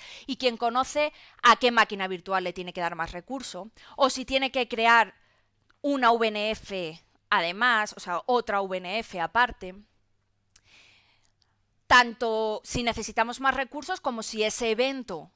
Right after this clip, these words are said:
ya ha acabado y necesitamos eliminar los recursos, ¿vale? Una de las cosas importantes que tiene la virtualización es que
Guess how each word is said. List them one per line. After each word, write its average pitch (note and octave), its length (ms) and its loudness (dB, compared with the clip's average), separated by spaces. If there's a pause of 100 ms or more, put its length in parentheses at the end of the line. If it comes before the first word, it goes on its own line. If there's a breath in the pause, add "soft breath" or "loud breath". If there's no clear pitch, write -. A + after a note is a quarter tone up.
ya F#3+ 400 4
ha - 20 4
acabado A#3+ 580 4
y B3+ 120 -6
necesitamos A3+ 800 0
eliminar F3 400 -10
los E3+ 100 -14
recursos, - 560 -20 (300 soft breath)
¿vale? G#3 280 -4 (420 loud breath)
Una D4+ 260 4
de D#4+ 60 4
las D4+ 380 0
cosas C#4 640 -2
importantes C4 920 -2
que A3+ 360 -4
tiene A#3+ 220 -8
la A#3 140 0
virtualización A3+ 680 -8
es A#3+ 100 -12
que A#3 280 -4